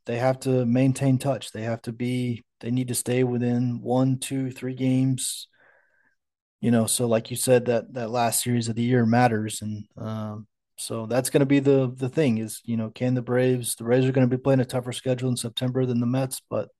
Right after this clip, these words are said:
you know, can they keep pace and, and make it where that last series of the year, um, matters? And that's, you know, that's really all you can ask for. Give yourself a chance on the field to,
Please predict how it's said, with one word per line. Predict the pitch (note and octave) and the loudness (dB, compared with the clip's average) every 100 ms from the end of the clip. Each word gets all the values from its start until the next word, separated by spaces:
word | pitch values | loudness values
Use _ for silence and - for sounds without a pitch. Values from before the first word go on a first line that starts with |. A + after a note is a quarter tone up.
| _ - - - _ - | _ -20 -20 -20 _ -10
you | G#2+ | -6
know, | G#2 | -6
can | - B2 C3 | -2 0 0
they | C3 | -2
keep | - C3+ | -6 -8
pace | C3 B2+ A#2 - - A2 | 0 0 0 -2 -4 -6
and, | A2+ A2+ G#2+ | -8 -8 -10
and | - A#2+ B2+ | -8 -2 2
make | C3+ C3 | 2 0
it | A#2 | -4
where | B2+ B2 | 0 2
that | B2 A2+ | 2 2
last | A2 B2 A#2 - - - | 2 2 2 0 -4 -6
series | B2+ B2+ B2+ A#2+ | -6 -4 -4 -6
of | B2 A#2 | -6 -6
the | |
year, | A#2 B2 A#2+ A2+ A2+ _ _ _ _ _ _ _ _ - | -6 -2 -2 -2 -6 _ _ _ _ _ _ _ _ -12
um, | G2+ G#2 G#2 G#2 | -10 -8 -4 0
matters? | A2 G#2+ B2 - - | 0 -2 -6 -12 -12
And | A2 A2+ | -12 -12
that's, | A2+ - - - - - | -8 -8 -8 -14 -20 -10
you | A#2 | -8
know, | A2 | -4
that's | A#2 - | -4 -2
really | C3 C3 | 0 4
all | C3 C3 | 6 4
you | - | 2
can | B2 | 0
ask | B2 - | 0 -2
for. | A2+ | -6
Give | A2+ A#2 | -6 -6
yourself | A#2 - A#2+ | -4 -6 -8
a | A2+ | -8
chance | - A#2+ A#2 - - - | -6 -4 -4 -6 -8 -8
on | G#2+ A#2+ | -2 0
the | A#2+ | -2
field | - B2+ A#2 A2 | -2 -4 -2 -6
to, | - A2+ A2+ | -8 -6 -6